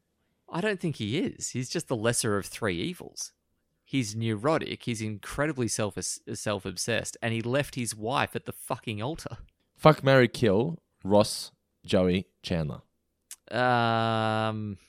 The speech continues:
Speaker 2: Fuck Joey.
Speaker 1: fuck Joey, marry Chandler, kill Ross.
Speaker 2: Marry Chandler?
Speaker 1: Yeah, look, I like the wisecracking attitude. And it
Speaker 2: You
Speaker 1: worked out
Speaker 2: are
Speaker 1: o-,
Speaker 2: Chandler.
Speaker 1: and it worked out, yeah,
Speaker 2: <laughs>
Speaker 1: pretty much. And it worked out okay for Monica.
Speaker 2: It did, yeah, yeah.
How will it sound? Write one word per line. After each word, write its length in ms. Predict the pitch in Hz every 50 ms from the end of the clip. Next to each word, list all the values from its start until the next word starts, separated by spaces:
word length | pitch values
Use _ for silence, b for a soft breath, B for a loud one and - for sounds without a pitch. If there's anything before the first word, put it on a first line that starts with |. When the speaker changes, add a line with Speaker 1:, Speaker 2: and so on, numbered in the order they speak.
| b b _ _
Speaker 2:
Fuck 160 | - 113 120 -
Joey. 340 | - 78 65 50 71 120 - _ _ _ _ _ _ _ _ _ _ _ _ - b b b b b b
Speaker 1:
fuck 260 | _ - 160 175 - -
Joey, 320 | - 101 92 92 101 104
marry 260 | 107 110 113 117 113
Chandler, 360 | 104 - 107 101 98 98 95
kill 240 | - - - 101 92
Ross. 340 | 90 87 90 - - - - _ _ _ _ _ _ _
Speaker 2:
Marry 300 | - 175 226 285 339 339 285
Chandler? 580 | - - 190 208 262 359 339 - - - - _ _ _ _ _ _ _ _ _
Speaker 1:
Yeah, 320 | - 226 226 226 214 202 185 156
look, 160 | 160 143 -
I 100 | 165 170
like 260 | 151 127 117 117 -
the 80 | - 104
wisecracking 560 | 95 95 95 92 - - 107 90 85 92 90 87
attitude. 380 | 85 85 80 - 90 80 80 - _ _ _ _ _ _ _ _ _ _
And 260 | - 180 185 175 165 -
it 140 | 147 160 -
Speaker 2:
You 140 | - 185 233
Speaker 1:
worked 100 | 123 117
out 140 | 143 156 135
Speaker 2:
are 40 | 147
Speaker 1:
o-, 40 |
Speaker 2:
Chandler. 420 | 143 - 85 76 73 69 - - - - - -
Speaker 1:
and 120 | - 151
it 80 | 156 -
worked 240 | 170 175 175 185 -
out, 200 | - 220 - -
yeah, 120 | - 202 - -
Speaker 2:
<laughs> 40 | -
Speaker 1:
pretty 180 | - 131 113
much. 280 | 104 - - - - -
And 100 | 139 143
it 80 | 156
worked 220 | - 196 196 - -
out 140 | 156 147 143
okay 220 | 143 - 156 139
for 120 | - -
Monica. 320 | 143 - 165 185 - - - - - _ _ _ _ _ _ B B B B B B B B B B B B B B B B B B B B _ _
Speaker 2:
It 140 | - - 156
did, 240 | - 143 156 165 165 _ _
yeah, 140 | - 147 143
yeah. 100 | 135